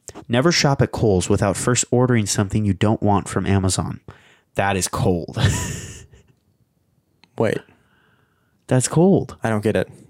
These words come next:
Speaker 2: I don't, I'm not, I'm not grasping.
Speaker 1: Um,
Speaker 2: Oh, they're just, okay.
Speaker 1: Yeah.
Speaker 2: They're just saying
Speaker 1: You get store credit for
Speaker 2: Right.
Speaker 1: returning something. So you're still paying.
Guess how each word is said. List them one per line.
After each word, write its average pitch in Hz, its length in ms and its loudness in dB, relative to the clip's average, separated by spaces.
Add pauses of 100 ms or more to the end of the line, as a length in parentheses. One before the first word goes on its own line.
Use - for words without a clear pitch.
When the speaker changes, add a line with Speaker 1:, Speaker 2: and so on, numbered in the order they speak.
Speaker 2:
I 117 80 -2
don't, 104 180 0
I'm 113 80 2
not, 107 180 0
I'm 110 80 -2
not 107 160 0
grasping. 101 580 -4 (720)
Speaker 1:
Um, 123 420 2 (220)
Speaker 2:
Oh, 175 280 4
they're 120 140 0
just, 127 240 -2
okay. 104 340 -2 (800)
Speaker 1:
Yeah. 78 480 2
Speaker 2:
They're 127 100 0
just - 220 0
saying 104 440 0
Speaker 1:
You 110 120 -8
get 104 160 0
store 95 220 2
credit - 400 -4 (280)
for 113 60 -4
Speaker 2:
Right. 101 140 2
Speaker 1:
returning 90 400 -2
something. 90 300 -6 (480)
So - 140 -6
you're 143 140 -2
still 156 240 4
paying. 113 560 2